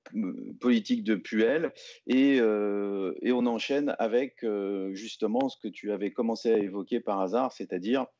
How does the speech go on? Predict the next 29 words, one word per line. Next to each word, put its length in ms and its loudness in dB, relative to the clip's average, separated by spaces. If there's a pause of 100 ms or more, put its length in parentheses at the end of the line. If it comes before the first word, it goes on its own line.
(340)
le 300 2
projet 540 2
de 120 -4
Puel 460 0
dans 160 -2
son 240 -6
ensemble, 640 -2
un 120 -2
projet, 400 0
tout 100 -8
le 80 -6
monde 160 -4
l'a 100 0
compris, 420 -4
qui 140 -4
est 80 -2
plutôt 380 0
à 100 2
moyen 320 2
long 180 0
terme 460 -2 (640)
qu'à, 600 -2
euh, 500 -4
court 260 -2
terme. 420 0 (380)
Euh, 920 0 (460)
Forever 480 2
Green, 400 -2 (160)
euh, 460 -2